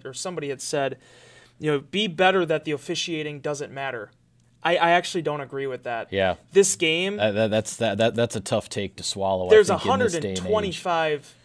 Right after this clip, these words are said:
Speaker 1: Division One football subdivision teams. This isn't Alabama laying a stinker against, you know,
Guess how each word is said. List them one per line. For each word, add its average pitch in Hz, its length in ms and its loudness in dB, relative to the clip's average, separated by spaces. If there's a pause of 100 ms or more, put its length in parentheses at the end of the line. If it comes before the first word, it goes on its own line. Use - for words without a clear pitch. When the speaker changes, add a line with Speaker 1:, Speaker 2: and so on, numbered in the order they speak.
(140)
Speaker 1:
Division 160 480 -4
One 156 220 -4
football 151 420 -4
subdivision 139 840 -8 (240)
teams. - 480 -12 (760)
This 196 280 6
isn't 208 380 2 (200)
Alabama 165 640 2
laying 156 320 -4
a 143 60 -10
stinker 156 500 -6
against, 143 440 -8
you 160 60 -8
know, 139 260 -6